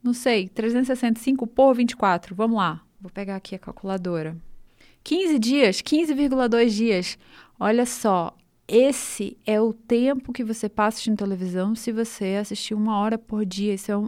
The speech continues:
muito alto, sabe? E claro, não é uma hora por dia. A maioria das pessoas são três horas, duas horas. Então tá aí um hábito muito, muito ruim.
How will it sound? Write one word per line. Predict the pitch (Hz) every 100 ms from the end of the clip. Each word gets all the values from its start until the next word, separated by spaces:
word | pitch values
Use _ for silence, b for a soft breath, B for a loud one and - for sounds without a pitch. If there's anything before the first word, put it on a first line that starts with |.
| -
muito | 233 240 262 269 285 277 285 277
alto, | 233 233 226 226 - 185 b b b b _
sabe? | - 226 202 180 185 b b b -
E |
claro, | 247 - 262 233 185 170 247 - _ _ _ _ _ _ 214
não | 240 240
é | 233
uma | 233 226
hora | 208 208
por | 214 226
dia. | 208 190 190 185
A |
maioria | 175 190 220 226
das | 208 -
pessoas | 202 226 226
são | 214 202
três | 208 196 208 190
horas, | 180 202 202 180 175
duas | 180 190 196
horas. | 180 175 175 170 - -
Então | - 180 180 196
tá | 202 214
aí | 190 185 208 220 214
um | 202 196
hábito | 196 202 208 208
muito, | 220 220 226 262 262
muito | 247 254 262
ruim. | 247 214 196